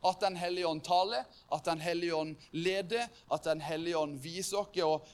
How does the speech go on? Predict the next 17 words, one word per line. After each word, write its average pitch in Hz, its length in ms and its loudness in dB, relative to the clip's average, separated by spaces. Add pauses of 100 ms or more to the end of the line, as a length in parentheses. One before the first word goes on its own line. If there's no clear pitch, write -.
(160)
Bibelen 240 520 0
snakker 220 400 -2
om 240 100 -6
noen 190 240 -2
rare 196 480 4
greier 175 380 4
av 180 100 6
og - 80 -12
til 170 160 0
sånn, 175 220 2 (360)
vi 196 140 0
må 220 100 2
passe 214 380 4
på 240 160 4
å 202 80 4
synge 196 560 0
i 151 80 2